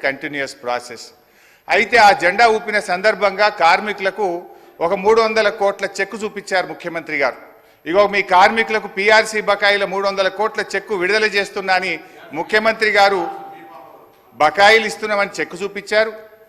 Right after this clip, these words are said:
పాపం మా మంత్రి గారు, ముఖ్యమంత్రి గారు వెళ్ళిపోయినాక కొన్ని డమ్మీ చెక్కులు, ఆ పెద్ద చెక్కులు కూడా కార్మికులకు ఇచ్చి ఫోటోలు కూడా దిగారు. ఇది ఏ రోజు ఇచ్చిందంటే ఫిబ్రవరి పది, రెండు వేల ఇరవై నాలుగు.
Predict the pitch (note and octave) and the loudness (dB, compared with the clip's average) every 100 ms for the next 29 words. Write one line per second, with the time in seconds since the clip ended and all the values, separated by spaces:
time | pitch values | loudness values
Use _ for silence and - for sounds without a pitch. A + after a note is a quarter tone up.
0 | _ _ F#3+ G#3 A#3 A3 G#3+ G3+ G3+ A3 | _ _ 0 2 2 2 2 2 2 0
1 | A3 A3 G3+ G3 G#3 G#3 G3+ G#3 F#3+ F#3+ | 2 2 2 -4 -4 -2 0 2 2 -2
2 | G3+ G3 F#3+ G3+ F#3+ F3 - - - - | -4 -4 -2 2 2 2 -2 -12 -20 -10
3 | G#3 A3 G3 F3+ G3+ G#3+ G#3 G3 F#3+ D#3 | -6 -2 2 4 4 2 -2 -4 -4 -2
4 | D#3 F#3 F#3 G#3 G#3 G#3 G3 G3 G3+ F#3 | -2 0 0 0 -2 -4 -4 -2 0 0
5 | F3+ F#3 F#3+ F#3 F3+ G#3+ - F3+ G3+ F#3 | 0 -2 -8 -8 -10 -10 -8 -4 -4 -4
6 | F3 F#3 D3+ D3+ B2 - - _ _ _ | -6 -6 -2 0 0 -4 -20 _ _ _
7 | _ - F3+ G3 G#3 A3+ A#3 A3 A3+ A3+ | _ -6 2 4 6 6 4 2 -4 0
8 | G#3+ G#3 B3 G3+ G3 - - _ E3+ F#3 | 2 4 4 4 -2 -14 -20 _ -4 -2
9 | F#3+ A#3 A3 A3 B3+ - F3+ F3 A3 A#3+ | 2 2 4 2 0 2 2 4 2 0
10 | F#3 F#3 G3 A3+ G3 E3+ F3+ D#3 D3 D3 | -2 0 0 2 0 0 0 2 2 0